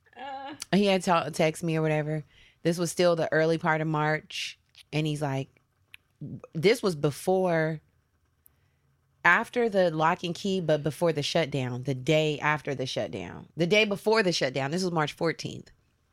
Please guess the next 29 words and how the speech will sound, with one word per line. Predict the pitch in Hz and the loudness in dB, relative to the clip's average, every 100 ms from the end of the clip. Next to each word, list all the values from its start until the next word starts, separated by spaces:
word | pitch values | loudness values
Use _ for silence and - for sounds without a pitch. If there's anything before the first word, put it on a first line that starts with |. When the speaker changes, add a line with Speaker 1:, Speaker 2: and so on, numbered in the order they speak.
| _ _ _ _ _ - 143 | _ _ _ _ _ -14 -2
Speaker 2:
Dates | 139 127 117 131 | 0 0 -2 4
on | |
Speaker 1:
It's | - 113 | 4 6
Speaker 2:
lock. | 226 | 2
Speaker 1:
you | 285 | 2
knowing | 294 269 269 | 4 6 6
these | 339 254 202 | 6 2 4
dates | 233 247 | 4 8
Speaker 2:
'Cause | 294 240 | 6 6
you | 277 | 2
Speaker 1:
for | 320 | 4
Speaker 2:
know | 339 | 4
the | 339 | 4
shutdown | - 302 294 277 | 4 0 2 0
happened | 277 269 262 247 | 2 0 0 0
March | 254 233 | -2 0
fifteenth. | 254 240 - 277 160 - | -2 -2 -2 0 -2 -2
Speaker 1:
Okay. | - | 0
Speaker 2:
Alicia | 214 233 233 285 | 2 0 0 0
had | 240 220 | 0 -2
that | 196 175 _ - | -4 -4 _ -4
fucking | 233 233 185 - - - _ _ _ - | -2 0 -4 -8 -20 -20 _ _ _ 2
Speaker 1:
On | |
Speaker 2:
thing, | 240 226 - | 2 2 -2
Speaker 1:
the, | 233 | 0
on | |
the | 226 | 0
Speaker 2:
that, | 214 | 2
Speaker 1:
seventeenth. | 233 233 226 226 220 226 | 0 0 -2 -6 -10 -10